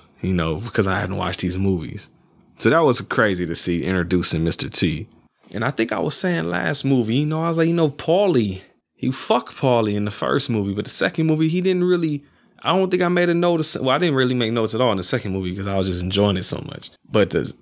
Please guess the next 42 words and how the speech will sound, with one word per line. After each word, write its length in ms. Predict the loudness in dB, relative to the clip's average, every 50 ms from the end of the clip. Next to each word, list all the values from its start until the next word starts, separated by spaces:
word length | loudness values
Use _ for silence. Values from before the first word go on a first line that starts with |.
| _ _
second 360 | -4 -2 0 0 0 0 0
movie, 140 | 2 2 2
I 60 | 0
don't 100 | 0 -2
think 100 | -4 -4
he 100 | -4 -6
pissed 240 | -4 -4 -6 -4 -4
me 80 | -2 -4
off 140 | -4 -2 -2
as 100 | -2 0
much. 460 | 0 -2 -2 -2 -2 -2 -2 -4 -6 _ _ _ _ _ _ _ _ _ _ _ _ _
And 180 | 0 2 4
in 140 | 4 4 4
this 240 | 2 2 2 2 2
one, 300 | 2 2 2 0 -2 -8 -12 _ _ _ _ _ _ _ _ _ -6
<laughs> 1200 | -4 -4 -4 0 -2 -2 -2 -2 -4 -4 -4 -4 -4 -14 -20 -20 -20 -20 -20 _ _ _ _ -6
I 160 | -2 0 0
said, 340 | 0 0 0 0 0 0 -2
"Fuck 400 | -4 -4 -4 -6 -6 -8 _ _
Paulie" 440 | -2 0 2 2 2 2 2 0 0 0 -2
immediately 560 | 0 0 2 2 2 2 2 2 2 2 2
almost, 380 | 2 2 2 2 2 0 0 0
'cause 160 | -2 -2 -2
Paulie 460 | 0 0 0 2 2 2 2 4 2
is 120 | 2 2 2
walking 300 | 2 2 2 0 -2 -4
around 340 | -4 -2 -2 -2 -2 -2 -2
drunk 340 | -4 -2 0 0 0 0
again. 500 | 0 -2 0 0 0 0 0 -2 -4 -4 -8 -12 -20 -20 -20 -20 -20 _ _
He 120 | 0 0
ends 120 | 2 2 2
up 60 | 0
stumbling 440 | 0 0 0 2 2 2 2 2 0
into 320 | 0 -2 0 2 2 2
an 80 | 2 2
arcade, 720 | 0 0 0 0 -2 0 2 2 2 2 0 -2 -4 _ _ _ _ _ _ _ _ _ _ _ _ _ _ _
and 140 | -8 -4 -4
he 60 | -2
sees 220 | -2 0 0 0 0
a 80 | -2
Rocky, 380 | -2 -2 -2 -2 -2 -2 -4 -4
you 160 | -4 -4 -6